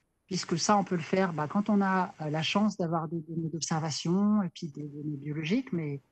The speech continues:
la plupart des cours d'eau intermittents, ils sont dans des zones où ce n'est pas le cas. Je pense à l'Afrique notamment. Matisse a la chance d'avoir un frère qui travaille pour, euh, African Park au Tchad.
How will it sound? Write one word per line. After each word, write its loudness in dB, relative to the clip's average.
la -4
plupart 4
des 2
cours 0
d'eau 2
intermittents, 2
ils 0
sont -4
dans 2
des -2
zones 2
où 0
ce -6
n'est 2
pas 2
le 2
cas. 0
Je -8
pense -6
à 0
l'Afrique -2
notamment. 2
Matisse 4
a 6
la 2
chance 4
d'avoir 4
un 6
frère 0
qui 0
travaille 2
pour, 2
euh, 4
African -2
Park -2
au 2
Tchad. 2